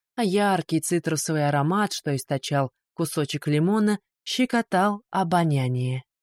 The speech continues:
Послышался очередной горестный вздох.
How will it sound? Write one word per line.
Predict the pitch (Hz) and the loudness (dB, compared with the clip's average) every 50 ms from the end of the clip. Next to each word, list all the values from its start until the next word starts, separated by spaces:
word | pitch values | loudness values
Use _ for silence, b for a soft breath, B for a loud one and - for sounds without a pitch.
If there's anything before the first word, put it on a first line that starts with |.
| _ _ _ _ _ _ _ _ _ _ _ _ | _ _ _ _ _ _ _ _ _ _ _ _
Послышался | 262 262 254 - - 220 226 233 233 220 - 240 240 220 - - 240 233 220 - _ _ _ | -2 0 0 0 0 0 2 2 2 0 0 0 0 -2 -2 -2 -2 -2 -2 -4 _ _ _
очередной | - 247 247 - 226 214 175 165 151 135 143 147 151 185 208 214 196 - _ _ _ _ - | -4 -2 0 0 0 2 2 2 2 2 2 2 2 2 2 0 -2 -4 _ _ _ _ -6
горестный | 196 208 180 180 175 165 156 151 147 - - 147 143 | -2 0 2 4 4 4 4 2 0 0 0 0 0
вздох. | 135 131 127 - 143 127 113 - _ _ | 0 0 -2 -4 -4 -4 -4 -6 _ _